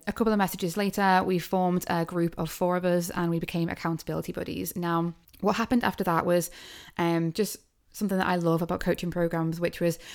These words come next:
um, Annika and I really bonded. It turned out that we both had a lot of similar goals in terms of our business. We were both coaches, we were both mentors. We both had big goals for not only ourselves, but for our audience and for our future clients.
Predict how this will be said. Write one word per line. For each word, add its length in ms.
um, 220
Annika 240
and 100
I 280
really 260
bonded. 600
It 140
turned 260
out 120
that 80
we 140
both 360
had 300
a 60
lot 200
of 100
similar 300
goals 360
in 60
terms 180
of 80
our 80
business. 360
We 100
were 80
both 220
coaches, 520
we 60
were 40
both 180
mentors. 600
We 80
both 240
had 360
big 240
goals 280
for 80
not 100
only 140
ourselves, 540
but 140
for 140
our 100
audience 440
and 80
for 100
our 80
future 300
clients. 640